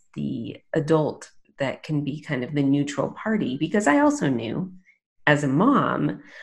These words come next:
I'm hearing one side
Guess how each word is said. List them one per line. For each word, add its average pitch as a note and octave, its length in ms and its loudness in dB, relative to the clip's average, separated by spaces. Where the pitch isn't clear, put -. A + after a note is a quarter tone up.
I'm F#3 220 8
hearing D3+ 720 4
one D3 480 2
side - 640 -8